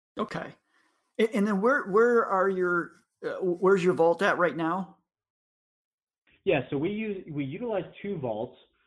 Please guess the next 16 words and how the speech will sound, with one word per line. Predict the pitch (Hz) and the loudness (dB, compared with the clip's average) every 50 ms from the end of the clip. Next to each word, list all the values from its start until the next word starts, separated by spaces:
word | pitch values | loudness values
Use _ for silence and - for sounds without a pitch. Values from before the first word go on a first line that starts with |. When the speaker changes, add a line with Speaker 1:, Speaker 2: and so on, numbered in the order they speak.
| _ _ _ _ - | _ _ _ _ -10
Speaker 1:
Okay. | 135 143 147 | -8 -6 -8
Speaker 2:
uh, | 156 - - - - _ _ | -8 -8 -12 -16 -20 _ _
for | - 127 123 120 127 | -4 -2 0 0 0
our | 135 135 123 120 120 - - | 0 -2 -2 -2 -4 -4 -6
S | 135 127 - - - | -8 -8 -8 -6 -4
G | 131 | -2
O | 127 123 | 0 0
L | 117 113 113 | -2 -4 -6
product. | - - 117 110 110 117 120 120 - _ _ _ _ _ _ _ _ - | -8 -8 -6 -6 -6 -6 -8 -12 -16 _ _ _ _ _ _ _ _ -12
Um, | 120 113 110 107 104 110 | -8 -8 -8 -8 -6 -4
one | 120 139 147 | -4 -2 -2
of | 143 131 | -2 -2
them | 139 139 135 135 | -2 -2 -2 -2
is | 120 110 | -4 -4
in | 113 110 101 95 104 | -6 -8 -10 -8 -6
Zurich, | 120 127 131 127 | -4 -4 -4 -4